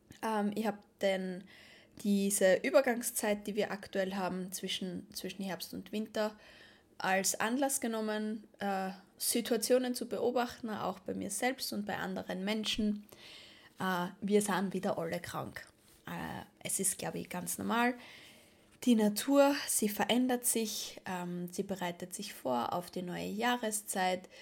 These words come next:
sie, ähm, holt sich die letzten Energiereserven und, ähm, ja, deshalb schaut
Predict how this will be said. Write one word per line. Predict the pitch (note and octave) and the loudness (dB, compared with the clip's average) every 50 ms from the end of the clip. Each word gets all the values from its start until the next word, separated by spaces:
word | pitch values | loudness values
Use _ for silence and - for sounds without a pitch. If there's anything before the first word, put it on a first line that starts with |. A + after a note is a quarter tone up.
| - - - - - - _ | -20 -20 -20 -20 -20 -16 _
sie, | - - - - G#3 G3 F#3+ F#3+ F#3 F#3 F#3 - - | -4 0 0 2 2 0 0 0 0 0 0 -2 -2
ähm, | - F3+ F3 E3+ F3+ F3 - G3+ G3+ G#3 - - - - - | -4 -4 -4 -4 -4 -6 -6 -6 -8 -10 -12 -16 -20 -6 -2
holt | G3 G3 G3 G3 | -2 -2 0 -2
sich | - G3+ G3+ - - | -2 -4 -4 -4 -4
die | G3+ | -2
letzten | F#3 F3+ F3 F3 - - - F#3+ F#3 F#3 | -2 0 -2 0 -2 -4 -4 -4 -8 -6
Energiereserven | G3 G3 F#3+ F#3+ G3+ G3+ C#4+ C#4 C#4+ B3+ - A3 A3 - - G#3 G3 F#3+ G3 - - G#3 G3 F#3+ F3+ | -6 -4 -4 -4 -4 -2 -2 -2 -2 -2 -2 -2 -2 -2 0 0 0 0 -2 -4 -4 -4 -4 -4 -4
und, | - F#3 F3 F3+ - G3 G3+ - - - _ | -6 -6 -6 -6 -6 -8 -10 -12 -18 -10 _
ähm, | - F2+ G#2 G#2 - - - - - - - - - - _ - - | -6 -4 -4 -6 -6 -10 -12 -14 -16 -16 -16 -16 -18 -18 _ -10 -6
ja, | F#3 F3 E3+ - - _ _ _ | -4 -4 -4 -6 -12 _ _ _
deshalb | - F#3+ F#3 - - - G3+ F#3 F3+ F#3+ - - - - _ _ _ _ - - | -10 -8 -8 -6 -6 -4 -4 -4 -4 -6 -12 -20 -20 -20 _ _ _ _ -18 -10
schaut | - - - G3+ G3 G3 F#3+ F#3+ - - - | -8 -4 0 0 0 0 0 -4 -12 -14 -14